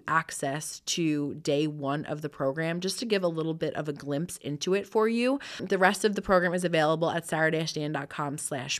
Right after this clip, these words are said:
paid for just seven dollars. Just seven dollars. It is a crazy low price to make some, like I said, really important shifts into selling and selling confidently. And it's one that I feel like this work, this information, th-, these shifts are just so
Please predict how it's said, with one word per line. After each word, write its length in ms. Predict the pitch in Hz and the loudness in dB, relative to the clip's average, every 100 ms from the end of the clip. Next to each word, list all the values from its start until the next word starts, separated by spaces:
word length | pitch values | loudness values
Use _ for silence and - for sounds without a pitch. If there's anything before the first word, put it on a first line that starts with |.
| - | -4
paid 500 | - 160 180 240 220 | 0 2 2 0 -2
for 140 | - | -4
just 460 | 175 170 196 233 - | -4 2 4 4 2
seven 280 | 196 190 170 | 2 2 0
dollars. 540 | 123 92 - - - | -2 -4 -10 -12 -8
Just 220 | - 269 - | 6 6 8
seven 220 | 247 208 | 2 4
dollars. 420 | 156 110 90 - | 4 2 -4 -4
It 80 | 170 | 0
is 160 | 170 147 | 0 2
a 140 | 151 | -2
crazy 480 | 156 - 208 220 240 | -2 0 2 2 4
low 200 | 196 185 | 4 4
price 420 | 180 151 147 - - - - - | 2 0 0 -2 -10 -14 -14 -2
to 140 | 233 | 2
make 200 | 190 180 | 4 2
some, 220 | - 170 | 4 2
like 120 | 165 165 | 4 0
I 60 | |
said, 340 | 165 156 139 151 | 0 0 0 2
really 240 | 180 185 | 2 2
important 520 | 165 - 170 156 151 | -2 -2 -4 -4 -2
shifts 600 | - - 165 190 - - - | 0 2 2 0 -6 -10 -2
into 360 | 170 170 180 | -2 0 -2
selling 500 | 170 - 156 165 165 | -2 0 2 2 -2
and 100 | 151 | -4
selling 300 | - 156 147 | -2 -2 -2
confidently. 720 | 156 151 147 185 185 196 214 233 - - - | -4 -4 -2 -2 -2 0 0 -2 -8 -10 2
And 100 | 175 | 2
it's 160 | 160 | 2
one 300 | 170 170 175 | 2 2 2
that 80 | 170 151 - | 2 2 2
I 100 | 175 | 0
feel 320 | - 185 185 | 0 2 4
like 240 | 165 160 | 4 2
this 340 | 165 156 - - | 2 2 0 -6
work, 440 | 160 156 165 180 151 | -4 2 2 0 -2
this 240 | 160 156 | 0 0
information, 920 | 131 156 160 151 151 - 185 196 170 143 | -2 -4 -4 -2 -2 0 2 0 -2 -6
th-, 120 | - | -6
these 180 | 165 156 | -2 0
shifts 440 | - 165 196 - | 2 2 2 -2
are 160 | - 160 | 2 2
just 360 | 156 156 - - | 2 -2 -4 2
so 440 | 170 180 180 | 4 6 6